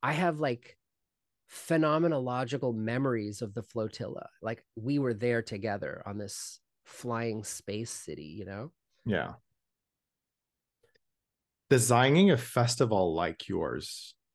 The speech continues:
Speaker 2: comes with significant challenges, as I can see, depending on what's going on in the world, covid, um, you know, the change of the cultural sphere. Could you elaborate on some of, some of the biggest hurdles you face, you face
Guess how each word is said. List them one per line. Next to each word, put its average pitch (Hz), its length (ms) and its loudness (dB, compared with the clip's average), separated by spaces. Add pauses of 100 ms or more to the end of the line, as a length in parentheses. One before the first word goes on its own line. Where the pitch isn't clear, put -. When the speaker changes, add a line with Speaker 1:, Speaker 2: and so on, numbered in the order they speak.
(400)
Speaker 2:
comes 127 380 6
with 117 200 8
significant 110 640 2
challenges, 85 640 -4
as 90 140 -4
I 87 120 0
can 85 220 -6
see, 120 400 6 (440)
depending 123 460 6
on 110 440 6
what's 110 180 2
going 110 300 4
on 110 160 2
in 107 40 2
the 104 80 2
world, 110 520 -2 (180)
covid, 131 600 2 (380)
um, 107 640 2
you 151 120 4
know, 107 340 4
the 120 60 0
change 113 300 2
of 107 120 -2
the 95 80 -4
cultural 95 480 -2
sphere. 98 560 -2 (280)
Could 139 140 2
you 196 100 10
elaborate 117 440 6
on 104 60 2
some 107 220 2
of, 95 80 -2
some 120 160 2
of 98 80 0
the 101 60 0
biggest 98 400 -2
hurdles 87 560 -2
you 92 100 -4
face, - 580 -4
you 104 100 2
face 90 340 0